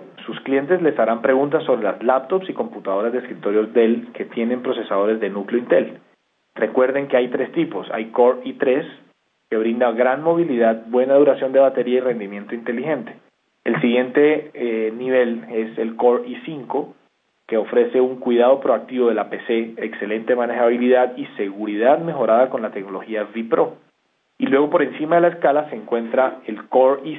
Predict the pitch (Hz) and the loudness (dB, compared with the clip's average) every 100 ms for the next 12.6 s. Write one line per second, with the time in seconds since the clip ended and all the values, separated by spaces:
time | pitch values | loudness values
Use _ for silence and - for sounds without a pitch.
0 | - 165 135 131 135 - 113 104 101 98 | -2 2 2 0 -6 -8 -10 -10 -8 -6
1 | 107 110 117 156 135 - - _ _ - | -4 -4 0 0 0 -4 -20 _ _ -6
2 | 123 - 147 - 127 113 113 107 127 127 | -6 0 0 2 -2 -2 -4 -2 0 0
3 | 143 - 123 110 98 - 139 170 170 151 | 0 -2 -6 -6 -6 0 2 0 -2 -6
4 | 123 117 113 156 160 - _ _ - 120 | -6 -6 -2 -4 -4 -18 _ _ 0 2
5 | 110 113 120 110 101 - 113 110 110 120 | 2 2 0 -2 -6 -2 0 0 -4 -6
6 | 107 - 110 110 110 110 - 113 113 110 | -6 -4 -2 -2 -4 -10 -14 -4 -2 -2
7 | 107 107 101 107 104 104 - - - 127 | -2 -2 -2 -2 0 -2 -4 -2 0 0
8 | 92 - _ _ _ _ - - 135 147 | -4 -16 _ _ _ _ -20 -6 -2 0
9 | 156 196 214 156 156 180 160 120 131 131 | 2 2 2 2 -2 0 -2 0 -2 -2
10 | 139 123 113 113 113 117 135 139 - 123 | 0 0 0 -2 2 4 4 2 0 -4
11 | 117 104 113 135 139 - 147 139 139 123 | -4 -2 -2 0 -4 -2 0 0 0 2
12 | 110 127 185 139 92 | 4 4 2 0 -8